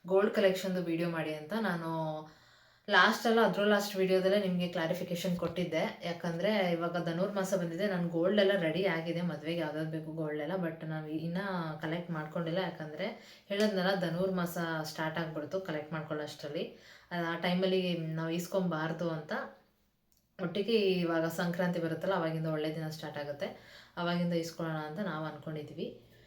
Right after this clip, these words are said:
ಮತ್ತೆ ಇನ್-, ಇನ್ನೊಬ್ರು ಯಾವ್ದ್, ಏನ್ ಕಾಮೆಂಟ್ ಮಾಡಿದ್ರಿ ಅಂತಂದ್ರೆ, ಮತ್ತೆ ಇನ್ನೊಬ್ರು ಏನ್ ಕಾಮೆಂಟ್ ಮಾಡಿದ್ರಿ ಅಂತಂದ್ರೆ, "ನಿಮ್ಮ ಮದ್ವೆ ಡೇಟ್ ಯಾವಾಗ?" ಅಂತ ಹೇಳಿದೀರಾ.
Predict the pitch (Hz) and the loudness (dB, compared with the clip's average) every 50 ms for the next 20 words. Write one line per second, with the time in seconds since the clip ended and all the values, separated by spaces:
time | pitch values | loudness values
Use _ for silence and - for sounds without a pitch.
0 | - - - - 190 190 214 208 196 196 190 190 196 202 208 226 226 220 226 226 | -20 -20 -8 -6 -2 0 2 2 2 0 -2 -2 -2 2 2 4 4 6 6 8
1 | 214 202 190 185 180 185 - 190 185 185 190 190 190 175 175 170 170 170 170 170 | 8 8 6 6 4 2 0 0 0 0 0 0 0 0 2 2 2 0 0 0
2 | 160 165 151 151 151 156 156 151 151 - 156 151 151 151 170 202 214 208 185 175 | 0 -2 -2 -2 -4 -4 -4 -6 -6 -6 -6 -6 -6 -4 -2 -2 0 0 0 0
3 | 165 160 151 - - - - - - - - - 208 240 247 226 208 214 240 233 | -2 -2 -4 -6 -10 -12 -14 -14 -18 -10 -6 -2 2 4 6 6 6 6 4 4
4 | 247 262 247 226 220 214 220 202 196 196 196 190 185 180 175 170 180 170 160 165 | 4 6 4 4 4 2 0 0 0 0 0 2 2 4 4 4 2 2 2 0
5 | 160 160 185 240 277 262 220 196 185 175 180 175 170 170 165 156 165 190 208 196 | -2 0 2 2 2 2 0 0 0 0 2 2 2 0 0 2 2 2 4 6
6 | 190 190 185 180 170 160 160 160 160 160 160 160 160 156 156 151 156 156 180 | 6 6 6 6 4 4 4 4 2 2 0 0 0 0 0 -2 -2 -2 -2